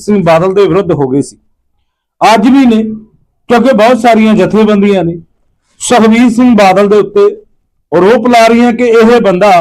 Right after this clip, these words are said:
ਤਿੰਨ ਸੌ ਅਠਾਈ ਸਰੂਪਾਂ ਵਾਲੇ ਮਾਮਲੇ ਨੂੰ ਰਫਾ ਦਫਾ ਕਰਨਾ ਚਾਹੁੰਦਾ ਹੈ। ਐਫ ਆਈ ਆਰ ਦੇ ਨਾਲ ਲਿੰਕ ਸੁਖਬੀਰ ਸਿੰਘ ਬਾਦਲ ਦੇ ਦੱਸੇ ਗਏ ਨੇ।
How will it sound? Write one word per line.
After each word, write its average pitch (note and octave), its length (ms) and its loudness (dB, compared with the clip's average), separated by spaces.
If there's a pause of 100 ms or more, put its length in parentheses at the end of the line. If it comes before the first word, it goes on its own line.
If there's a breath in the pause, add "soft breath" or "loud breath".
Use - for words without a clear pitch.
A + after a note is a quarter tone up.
(580)
ਤਿੰਨ C#4+ 220 2
ਸੌ C#4+ 180 2
ਅਠਾਈ A3 360 0
ਸਰੂਪਾਂ G#3 460 -2
ਵਾਲੇ G3 260 0
ਮਾਮਲੇ A3 480 2
ਨੂੰ A#3+ 160 -4 (600)
ਰਫਾ A#3 440 2
ਦਫਾ G#3+ 280 2
ਕਰਨਾ E3 340 0
ਚਾਹੁੰਦਾ C#3 340 -4
ਹੈ। - 840 -6
ਐਫ A3+ 180 -2
ਆਈ C4 220 2
ਆਰ G#3 180 2
ਦੇ A#3+ 140 0
ਨਾਲ G#3+ 280 2
ਲਿੰਕ G#3+ 360 -2 (600)
ਸੁਖਬੀਰ A3+ 560 0
ਸਿੰਘ C4 240 0
ਬਾਦਲ G3 300 0
ਦੇ B3+ 100 2
ਦੱਸੇ G#3 300 -2
ਗਏ D3 200 -2
ਨੇ। F#3+ 160 -6